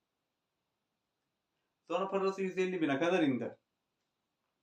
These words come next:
Haliyle ne oldu? Neden satmadı? Sürekli ekrana bakıyordu çünkü. Sürekli ekrana baktığı için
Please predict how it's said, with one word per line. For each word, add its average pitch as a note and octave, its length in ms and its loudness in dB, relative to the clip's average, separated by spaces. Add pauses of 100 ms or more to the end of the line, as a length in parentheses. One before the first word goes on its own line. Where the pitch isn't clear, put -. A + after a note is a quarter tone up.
(1000)
Haliyle G3+ 500 0
ne G#3+ 60 -4
oldu? G#3 360 -4
Neden E3 280 -2
satmadı? F3+ 460 -4
Sürekli G3+ 460 0
ekrana F3+ 380 0
bakıyordu C#3+ 400 2
çünkü. - 320 -10 (480)
Sürekli G#3 340 -6
ekrana F3 380 -2
baktığı C3+ 380 0
için A3 440 -8